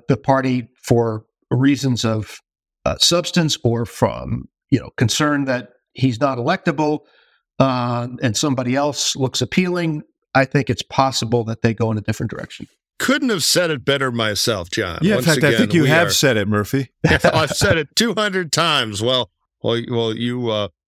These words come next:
Speaker 2: you, you, you take the easy bet. I like the long shots going out on the limb. I, I'm not
Speaker 3: Well
Speaker 2: predicting it either, but I do think Trump right now is a very heavy guy jumping up and down on a floor filled with termites. So we'll see.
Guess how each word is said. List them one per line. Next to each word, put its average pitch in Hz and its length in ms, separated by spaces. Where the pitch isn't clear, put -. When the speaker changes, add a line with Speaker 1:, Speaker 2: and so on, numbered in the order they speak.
Speaker 2:
you, 113 180
you, 120 220
you 135 180
take 151 240
the 139 160
easy 143 280
bet. 135 280
I 147 80
like 160 260
the 135 100
long 131 300
shots 95 440
going 120 280
out 117 120
on 107 140
the 104 100
limb. 101 280
I, 135 80
I'm 143 80
not 131 360
Speaker 3:
Well 120 120
Speaker 2:
predicting 139 160
it 131 120
either, 113 440
but 107 360
I 120 120
do 165 360
think 117 440
Trump 143 340
right 135 200
now 127 300
is 113 260
a 104 60
very 131 400
heavy 123 380
guy 107 520
jumping 107 480
up 104 180
and 101 160
down 101 400
on 101 160
a 92 80
floor 110 360
filled 101 300
with 95 160
termites. - 680
So 107 240
we'll 110 160
see. 190 300